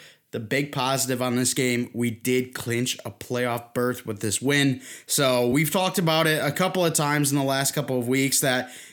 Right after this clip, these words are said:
you know, it, it's basically like we're in the playoffs, but we haven't clinched yet. Well, now we're officially clinched. So we will be trying to rerun the table as, uh, the Tampa Bay Lightning do try to go back-to-back. The last time that happened, obviously,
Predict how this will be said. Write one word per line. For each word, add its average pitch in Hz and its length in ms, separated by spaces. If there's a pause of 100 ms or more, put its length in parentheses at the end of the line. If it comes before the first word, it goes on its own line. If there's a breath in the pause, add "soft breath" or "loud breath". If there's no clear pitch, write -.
you 156 80
know, 156 160
it, 160 80
it's 175 560
basically 240 960
like 160 300
we're 165 120
in 151 100
the 147 60
playoffs, 156 560
but 151 140
we 147 140
haven't 156 400
clinched 156 360
yet. 160 360 (240 loud breath)
Well, 123 120
now 123 160
we're 120 160
officially 113 420
clinched. 107 380
So 110 360 (260 loud breath)
we 143 160
will 160 260
be 160 320
trying 170 600
to 127 340
rerun 175 720
the 165 80
table 156 580
as, 127 500 (360 loud breath)
uh, 113 240
the 104 80
Tampa 131 300
Bay 120 160
Lightning 113 420
do 117 220
try 120 240
to 120 60
go 113 180
back-to-back. 113 960
The 120 80
last 110 280
time 117 180
that 110 120
happened, 107 400
obviously, 104 680